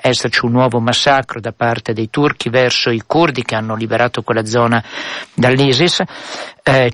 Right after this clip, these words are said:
tutti questi medici sono stati sospesi dalla attività e quindi io penso che sia giusto anche dare un messaggio loro, inviare un loro messaggio di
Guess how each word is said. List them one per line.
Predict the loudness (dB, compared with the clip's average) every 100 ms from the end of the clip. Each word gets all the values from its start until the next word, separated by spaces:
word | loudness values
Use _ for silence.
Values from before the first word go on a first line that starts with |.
| -4 _ _ -2
tutti | 0 0 0
questi | 2 2 2
medici | 2 2 0 0
sono | 0 2 2
stati | 2 0 0 -2
sospesi | 0 0 0 0 0 2
dalla | 2 2 2 0 -2
attività | -2 -2 -2 0 0 2 0 0
e | -6
quindi | -2 2 4
io | 2
penso | 2 0 0
che | -2 -2
sia | 0 0
giusto | 2 0 2
anche | 2 2 0
dare | 0 2 2 4
un | 4 2 0 -2
messaggio | 0 2 2 2 2 0 -2
loro, | 0 2 0
inviare | -2 2 2 2
un | 2
loro | 0 0
messaggio | 0 0 2 2 0
di | -2 -2